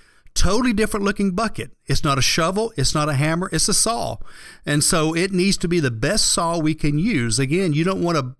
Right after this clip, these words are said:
cut a board with a shovel. You don't wanna cut a board with a hammer. You can probably do both. Not a real good way to cut a board. Okay, so what is the best thing you can use to grow money and still be able to get to it,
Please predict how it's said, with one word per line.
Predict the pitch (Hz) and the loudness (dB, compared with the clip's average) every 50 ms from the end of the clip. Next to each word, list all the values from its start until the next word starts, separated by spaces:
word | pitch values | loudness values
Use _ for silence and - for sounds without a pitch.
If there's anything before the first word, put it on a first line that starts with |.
| _ _ _ | _ _ _
cut | - - 196 196 | 0 0 0 2
a | 185 | 0
board | 147 131 135 165 165 147 151 156 | 0 2 2 2 4 2 2 2
with | 185 160 160 | 2 2 2
a | 175 | 2
shovel. | - - 277 269 233 123 110 - - - - _ - - - - _ _ | 2 0 -2 -2 -4 -6 -8 -10 -14 -18 -20 _ -20 -20 -20 -20 _ _
You | - 120 143 | -2 0 0
don't | 190 180 | 2 2
wanna | 180 175 160 | 0 -2 -2
cut | - - - 143 135 151 | 0 2 2 2 2 2
a | 170 | 0
board | 139 120 131 127 135 147 143 | 0 0 2 2 2 2 2
with | 156 160 | 2 2
a | 175 | 2
hammer. | 147 135 185 214 202 156 117 110 | 0 0 0 0 0 0 0 0
You | 117 139 | 0 -2
can | - 196 | -2 -2
probably | - - 175 180 175 175 165 175 | 0 0 0 2 0 0 -2 -2
do | 170 151 170 180 165 | -2 0 -2 -2 -2
both. | 135 127 120 151 175 127 - 123 - - - - - - - - - - - - _ _ _ - - | -2 -2 0 0 0 4 4 4 4 4 0 -4 -10 -16 -20 -20 -20 -20 -20 -20 _ _ _ -8 -2
Not | 123 123 131 151 185 202 | 0 2 2 2 2 2
a | 190 | 2
real | 175 180 180 | 4 4 2
good | 175 160 170 156 | 2 2 0 2
way | 156 160 160 | 2 2 2
to | 151 | 0
cut | 147 - - 151 143 | 0 0 0 0 0
a | 139 | 0
board. | 131 127 131 127 117 - - 143 131 - - - - 120 | 0 0 0 -2 -2 -4 -8 -12 -14 -18 -20 -14 -8 -8
Okay, | 117 - - 135 135 151 | -6 -4 -2 -2 0 0
so | - - 147 | 0 2 0
what | 131 120 131 139 127 175 190 | 0 -2 -2 -2 -2 0 0
is | 180 143 | 0 0
the | - 127 110 | 0 -2 -4
best | 107 104 98 - 196 226 240 233 - - | -4 -10 -4 -2 -2 2 2 2 2 2
thing | - 220 202 202 190 | -2 -2 -2 0 0
you | 190 196 185 | 0 -2 -2
can | - 185 170 | -2 -2 0
use | 151 151 160 160 143 127 123 127 127 - - - - - - - - - | 0 0 2 2 2 2 2 2 0 -2 -4 -8 -14 -20 -16 -14 -6 -2
to | - 135 | -2 -2
grow | 117 - 131 160 180 208 233 226 | 2 2 2 4 4 4 4 4
money | 190 156 143 139 143 143 147 175 - | 2 2 4 2 2 2 0 0 0
and | 139 123 | 0 0
still | - - - 202 196 | 0 2 2 0 2
be | 175 180 175 | 2 2 0
able | 160 139 135 | 0 0 -2
to | |
get | 120 113 110 - - - - | -2 -2 -2 -2 -2 -2 -2
to | - - 131 120 | 0 2 2 2
it, | 120 - - | 0 -2 -4